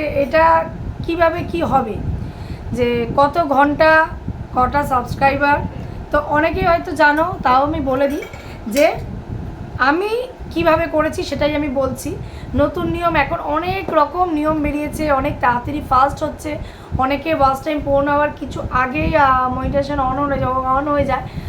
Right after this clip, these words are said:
তবে আমি সেগুলো বলছি না, আমি কিভাবে প্রথম থেকে পুরোটা জার্নিটা করেছি সেটাই আমি বলবো। তো, আহ, আমি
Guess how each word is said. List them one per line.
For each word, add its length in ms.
তবে 120
আমি 200
সেগুলো 320
বলছি 340
না, 80
আমি 340
কিভাবে 340
প্রথম 380
থেকে 160
পুরোটা 360
জার্নিটা 420
করেছি 360
সেটাই 340
আমি 80
বলবো। 320
তো, 100
আহ, 560
আমি 260